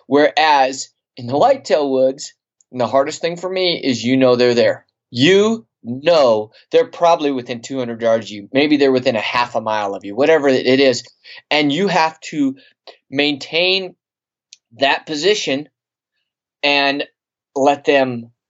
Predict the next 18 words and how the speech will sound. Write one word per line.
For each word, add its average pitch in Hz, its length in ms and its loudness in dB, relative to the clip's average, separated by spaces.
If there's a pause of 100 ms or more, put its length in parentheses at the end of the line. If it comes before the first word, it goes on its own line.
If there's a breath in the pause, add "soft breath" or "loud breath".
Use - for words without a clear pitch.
(180)
come 123 220 -4
within 117 300 -2
your 110 180 -4
range. 107 400 -4
That's 151 240 0
the - 80 0
hardest 110 460 -4
thing 107 160 -10
for 101 140 -12
me. 98 200 -14
It's - 480 -2 (100)
literally 147 760 2 (500 soft breath)
so 160 680 2 (100)
mentally 143 560 -4
straining 135 720 -4
for 113 180 -10
me, 107 360 -12 (400 soft breath)
um, 104 420 -2